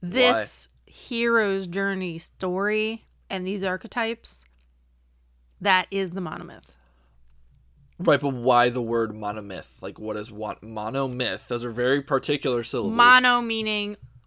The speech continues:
Speaker 1: all these mythologies
Speaker 2: Oh!
Speaker 1: have a common structure.
Speaker 2: I'm an idiot again.
Speaker 1: And
Speaker 2: I
Speaker 1: s-,
Speaker 2: thought it
Speaker 1: and a common ar-, and common archetype.
Speaker 2: I'm gonna stop talking.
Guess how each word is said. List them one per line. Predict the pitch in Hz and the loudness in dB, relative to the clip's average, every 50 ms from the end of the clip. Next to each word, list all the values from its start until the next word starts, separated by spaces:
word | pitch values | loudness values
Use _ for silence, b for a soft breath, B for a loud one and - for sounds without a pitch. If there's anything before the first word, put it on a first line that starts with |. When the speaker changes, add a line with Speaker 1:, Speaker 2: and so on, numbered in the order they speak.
| _ - | _ 4
Speaker 1:
all | 233 247 254 254 254 254 254 240 | 6 6 8 8 6 6 4 2
these | 254 247 233 214 | 0 -4 -4 -4
mythologies | 208 226 214 - 214 202 202 196 196 185 170 190 185 180 185 190 190 - 156 - - | -6 -6 -4 -2 -2 0 0 -2 -4 -4 -4 -6 -4 -4 -4 -6 -6 -8 -8 -4 2
Speaker 2:
Oh! | - 226 247 269 262 262 254 247 233 | 6 6 8 10 10 12 12 12 12
Speaker 1:
have | 226 214 214 214 214 208 202 | 10 10 10 10 10 8 6
a | 202 196 196 | 4 2 0
common | - - 180 208 196 196 196 190 185 180 185 180 175 175 175 175 175 175 185 _ _ _ - | 0 -2 -2 0 0 0 0 -2 -4 -6 -6 -8 -8 -8 -10 -10 -10 -12 -12 _ _ _ -16
structure. | - - - 226 190 170 - - - - 147 147 - - - _ _ _ _ _ _ _ - - - | -12 -8 -2 -2 -2 -2 -4 -10 -12 -12 -12 -14 -16 -18 -20 _ _ _ _ _ _ _ -18 -10 -6
Speaker 2:
I'm | - - - - | -4 -4 -4 -6
an | 123 117 113 | -8 -12 -12
idiot | 120 143 156 160 180 | -12 -12 -10 -10 -10
again. | 175 - - 254 294 311 302 277 | -10 -8 -6 -4 -2 0 4 4
Speaker 1:
And | - - | 4 6
Speaker 2:
I | - 202 | 6 4
Speaker 1:
s-, | 240 - | 6 6
Speaker 2:
thought | 285 262 262 | 6 4 4
it | 254 233 - _ - | 2 0 -4 _ -2
Speaker 1:
and | - 226 220 | 0 2 2
a | 214 190 | 0 0
common | - 233 202 190 180 175 | 0 0 0 0 -2 -4
ar-, | 185 185 175 - - | -6 -8 -10 -10 -10
and | - 202 196 185 196 180 - - | -8 -8 -6 -6 -8 -8 -8 -6
common | - 226 208 196 190 | -4 -2 -2 -2 -2
archetype. | 170 165 - - - - 143 | -6 -6 -8 -10 -8 -6 -4
Speaker 2:
I'm | 156 | -2
gonna | 165 156 | -2 -2
stop | - - 127 113 - | -2 0 -2 -2 -2
talking. | 110 98 95 98 95 95 - | -4 -8 -8 -12 -14 -18 -20